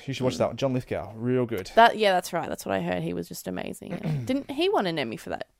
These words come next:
Speaker 2: I believe,
Speaker 1: I
Speaker 2: that
Speaker 1: can't
Speaker 2: year?
Speaker 1: remember,
Speaker 2: I'm
Speaker 1: possibly.
Speaker 2: pretty, I think I watched the Emmys that year and he won. I could be wrong.
Speaker 1: I predict at some stage that, yes, he, the family will, will find out and become involved explicitly
Speaker 2: Mm-hmm.
Speaker 1: in the business.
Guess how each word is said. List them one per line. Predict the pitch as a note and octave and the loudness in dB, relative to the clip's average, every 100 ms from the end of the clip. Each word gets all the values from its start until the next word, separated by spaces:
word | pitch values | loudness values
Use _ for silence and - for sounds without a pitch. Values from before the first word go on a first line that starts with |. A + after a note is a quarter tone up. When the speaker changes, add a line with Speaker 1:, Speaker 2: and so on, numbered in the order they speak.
| _ _ - | _ _ -10
Speaker 2:
I | |
believe, | - A1+ G2 - - - | -6 -6 -6 -10 -16 -14
Speaker 1:
I | A2 | -6
Speaker 2:
that | G#2+ | -4
Speaker 1:
can't | - | -2
Speaker 2:
year? | E2+ | -2
Speaker 1:
remember, | D#2 G#2+ | -2 0
Speaker 2:
I'm | - | -4
Speaker 1:
possibly. | - A2+ A2 | -4 -2 0
Speaker 2:
pretty, | A3+ A3+ - | 0 0 -2
I | G#3 | -2
think | G#3+ G#3 | -2 -4
I | G#3 - | -6 -8
watched | F#3 - | -10 -8
the | - | -8
Emmys | D#2+ - | -8 -8
that | G#1+ G1+ | -8 -6
year | B1+ | -8
and | B1+ | -8
he | |
won. | - - - - - - | -8 -10 -12 -16 -20 -6
I | F3+ | -4
could | F3+ F#3+ | 0 0
be | D3+ | 0
wrong. | D3+ D#3 - _ - - | -4 -6 -10 _ -12 6
Speaker 1:
I | D3 | 6
predict | - D#3 G3 | 6 2 2
at | F#3 | 4
some | F#3+ F3 | 6 6
stage | - E3+ E3 D#3+ - - | 10 10 10 6 2 -8
that, | E3+ C3 | -2 0
yes, | B2 B2 A2 - - | 4 4 4 0 -4
he, | C3 C3 B2+ B2+ B2+ B2+ | 0 2 2 2 2 2
the | A#2+ | 2
family | D#3+ D#3 D#3 | 4 6 6
will, | D3 C3+ C3 | 6 6 4
will | A#2+ | 0
find | A#2 B2+ A#2+ | 2 4 6
out | A#2 A2 | 4 4
and | A2+ | 0
become | A2 A2 G#2+ | -4 -4 -6
involved | G#2 A2 A#2+ D#3 G3+ F#3 - | -2 6 8 10 8 2 -10
explicitly | D#3 - C3 A#2+ A#2+ A#2+ A#2+ | -10 -2 0 0 0 -2 -2
Speaker 2:
Mm-hmm. | G#3+ A#2 | -4 0
Speaker 1:
in | A#2 | 0
the | A2+ | 2
business. | A2 A#2+ D3+ G3+ - | 0 0 0 -4 -8